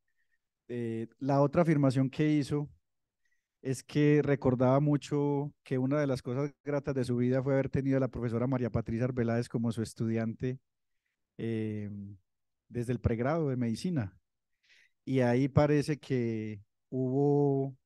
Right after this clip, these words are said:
un, un clic y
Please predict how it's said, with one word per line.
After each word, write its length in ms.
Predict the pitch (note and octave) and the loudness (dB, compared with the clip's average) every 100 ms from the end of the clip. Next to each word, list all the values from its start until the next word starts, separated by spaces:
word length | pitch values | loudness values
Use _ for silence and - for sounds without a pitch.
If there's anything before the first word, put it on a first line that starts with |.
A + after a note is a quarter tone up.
| _ _ _ _ _ | _ _ _ _ _
un, 380 | - C#3+ C#3+ D3 | 0 2 2 -2
un 180 | - D#3 | -2 -2
clic 540 | D3 E3 D#3+ D#3+ - - _ _ | 0 6 8 6 -2 -20 _ _
y 520 | D#3 D#3 F3+ F#3+ F#3 | 4 6 6 2 -2